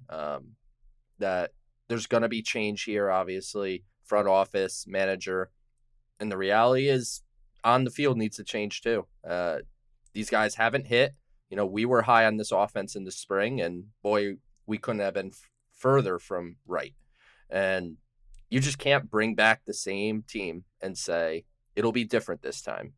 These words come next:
You just can't do that. So I think you see some trades and, you know, some things might end up unpopular with the fan base. Uh, certainly we know how, how well liked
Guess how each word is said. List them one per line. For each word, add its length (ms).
You 120
just 160
can't 240
do 140
that. 200
So 360
I 60
think 220
you 80
see 200
some 200
trades 520
and, 300
you 80
know, 80
some 220
things 360
might 280
end 220
up 220
unpopular 640
with 140
the 80
fan 260
base. 420
Uh, 160
certainly 540
we 160
know 200
how, 320
how 180
well 340
liked 360